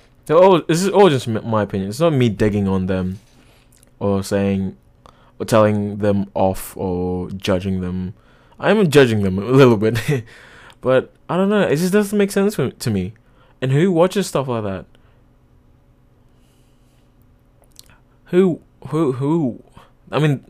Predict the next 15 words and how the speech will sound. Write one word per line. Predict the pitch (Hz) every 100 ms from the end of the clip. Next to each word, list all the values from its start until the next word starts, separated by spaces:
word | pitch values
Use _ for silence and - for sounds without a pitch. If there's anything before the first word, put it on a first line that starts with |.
| -
there's, | 127 123
there's | 107 139 156
people | - 127 98 95
who | 95 95
watch. | 92 95 - - - _ _ _ _ _ _
There's | - 143
some | 131 101
people | 113 101
who | 95
watch | 95 92 -
some | 90 90
weird | 90 92
ass | 90 85
shit, | - 98 -
man. | - 87 87 104